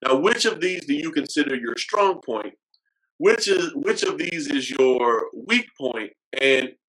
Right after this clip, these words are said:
if you have a weak point, what is your plan in twenty twenty-one to attack it? And,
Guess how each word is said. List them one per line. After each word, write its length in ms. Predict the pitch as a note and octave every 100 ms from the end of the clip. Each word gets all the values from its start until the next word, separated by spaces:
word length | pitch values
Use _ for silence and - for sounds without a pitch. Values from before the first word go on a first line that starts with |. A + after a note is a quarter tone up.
| -
if 240 | A3+ A#3+
you 120 | G3+ F#3
have 200 | G#3 G3+
a 80 |
weak 300 | D3 C#3 C3+ -
point, 260 | B2+ A#2 A#2 _ _ -
what 240 | B2+ F#3
is 140 | F3 C#3+
your 120 | C#3+
plan 520 | - D#3 D#3 D#3 D3
in 100 | C3
twenty 320 | B2+ C#3+ C#3
twenty-one 760 | C3 C#3 C3 A#2+ A#2+ B2+ B2 A#2+
to 160 | B2
attack 380 | G#2 - A2 F#2+ F#2
it? 140 | -
And, 200 | B2 A#2+